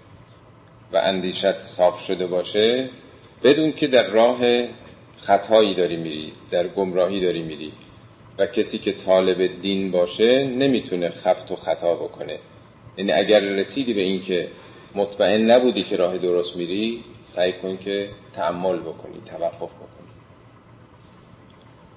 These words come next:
فتفهم یا بنی وصیتی، پسر جان این سفارش من رو فهم بکن، دریاب،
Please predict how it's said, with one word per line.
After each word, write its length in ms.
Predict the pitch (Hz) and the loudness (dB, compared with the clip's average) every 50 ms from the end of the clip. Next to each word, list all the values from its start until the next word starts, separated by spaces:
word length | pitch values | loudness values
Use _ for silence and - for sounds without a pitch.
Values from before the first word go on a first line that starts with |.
| - - - | -20 -6 2
فتفهم 800 | 113 113 - - 131 123 - - 175 165 - 156 135 117 113 | 2 2 4 6 4 4 6 6 4 4 4 2 2 4 6
یا 200 | 113 127 131 135 | 6 6 6 6
بنی 440 | 127 143 143 139 123 107 98 95 95 | 6 4 4 4 4 2 2 2 2
وصیتی، 720 | 90 85 92 92 - - 127 120 107 98 82 - 87 87 | 4 4 4 2 2 0 -4 0 0 0 0 0 -4 -6
پسر 400 | 85 - - 127 - 131 117 110 | -6 -6 -6 -6 2 4 4 4
جان 300 | 98 90 95 90 85 82 - - - - - - - - - - - - - - - - - - - - - - - | 4 2 0 0 0 -2 -6 -12 -18 -20 -20 -20 -20 -20 -20 -20 -20 -20 -20 -20 -20 -20 -20 -20 -20 -20 -20 -12 -4
این 240 | 107 110 110 110 - | -2 -2 -2 -2 -4
سفارش 680 | - - - - 101 92 - 90 87 85 92 92 - 104 | -8 -14 -8 -8 -8 -6 0 0 2 2 2 0 0 -2
من 320 | 98 95 92 92 90 87 | -2 0 0 0 0 0
رو 160 | 87 85 76 | 0 -2 -2
فهم 440 | - - - 98 104 120 120 123 127 | -2 -2 2 2 2 2 0 -4 -6
بکن، 420 | 117 113 - 117 110 107 104 104 - - - - - - | -6 -6 -2 0 0 0 0 -2 -10 -14 -20 -20 -18 -4
دریاب، 500 | 101 98 98 107 120 117 117 110 113 113 | 2 4 4 4 4 4 4 4 4 4